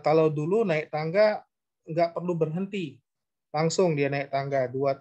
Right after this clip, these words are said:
dua, tiga lantai langsung. Nah, tapi kalau dia sekarang mengalami, kalau dia mengali-, naik tangga, dia berhenti dulu.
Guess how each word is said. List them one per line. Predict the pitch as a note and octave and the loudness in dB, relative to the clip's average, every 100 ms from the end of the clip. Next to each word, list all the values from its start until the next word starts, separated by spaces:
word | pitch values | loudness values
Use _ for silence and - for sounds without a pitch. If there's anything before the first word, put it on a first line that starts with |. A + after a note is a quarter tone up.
| - | -4
dua, | C#3+ D#3 | -2 -2
tiga | C3+ C3+ C#3 C3+ | -4 -4 0 0
lantai | C3+ C#3+ F3 | -2 -2 -2
langsung. | C#3+ C3+ F3 F#3+ | -2 -4 -4 -2
Nah, | C#3+ C3+ - | -4 -6 -4
tapi | D3 F#3 F#3 | -2 -2 0
kalau | D3+ D3+ | 0 0
dia | D3 D3+ D#3 D#3 - _ _ | 0 4 4 4 -2 _ _
sekarang | - D#3 D3+ E3 B3 E4 _ _ _ _ _ - | -8 -2 2 2 2 -4 _ _ _ _ _ -6
mengalami, | C#3 C#3 C#3+ D3 D#3+ D#3+ D#3 D3 - _ _ _ _ _ _ | -2 2 2 2 2 2 0 -6 -14 _ _ _ _ _ _
kalau | - C#3+ D3 | -2 0 2
dia | D3 D3+ | 2 2
mengali-, | D3 D3 D#3+ | 2 0 -2
naik | D#3 D3 D3 | -2 -4 -2
tangga, | C#3+ D3 G3 | 0 2 4
dia | E3+ E3 | 4 4
berhenti | E3 D#3+ D#3+ D#3+ | 4 2 0 2
dulu. | E3 D3 | 2 2